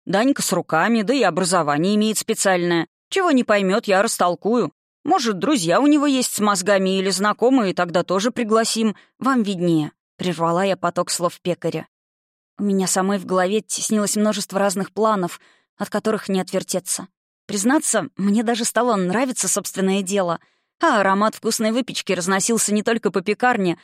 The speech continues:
но и по всей округе. «Я сейчас дойду до рынка, посмотрю, нет ли там чего новенького для нас. Заодно решу вопрос с дополнительной поставкой муки, яиц, прочих продуктов. На утреннюю выпечку возьмем из своих запасов, а там докупим».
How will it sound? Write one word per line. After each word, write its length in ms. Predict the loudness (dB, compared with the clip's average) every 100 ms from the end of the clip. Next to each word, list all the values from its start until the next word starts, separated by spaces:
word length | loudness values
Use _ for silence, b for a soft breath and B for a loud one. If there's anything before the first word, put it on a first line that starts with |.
| b _
но 120 | 0
и 100 | 0
по 140 | 0 -2
всей 260 | 0 0 0
округе. 480 | -2 -4 -4 -6 -10 _ _ _ _ _ _ -4
«Я 160 | -2
сейчас 360 | 0 -2 -2 0
дойду 260 | 0 0 0
до 140 | 2
рынка, 380 | 4 2 0 -8 _ -6
посмотрю, 580 | 0 0 0 0 2
нет 260 | 4 2 0
ли 80 | -2
там 180 | 0 0
чего 260 | 0 0
новенького 520 | 2 2 0 0 -2
для 160 | -2 0
нас. 320 | 0 -2 -4 -10 -6
Заодно 360 | 0 2 2 2
решу 260 | 0 0
вопрос 340 | 0 2 0 0
с 40 |
дополнительной 680 | -2 0 0 0 -2 -2 -2
поставкой 540 | -2 0 -2 -2 -2
муки, 300 | 0 -2 -6
яиц, 540 | -6 -4 -2 -2 -2 -4
прочих 400 | -4 -4 -6 -4
продуктов. 680 | -2 0 -2 -4 -6 -6 b b b b b
На 160 | 2 2
утреннюю 420 | 2 2 2 2
выпечку 440 | 0 -2 -4 -2
возьмем 440 | 2 2 2 0 0
из 80 | 0
своих 320 | 0 2 2
запасов, 520 | 0 0 -2 -2 -2
а 80 | 0
там 200 | 2 2
докупим». 520 | 2 -2 -4 -4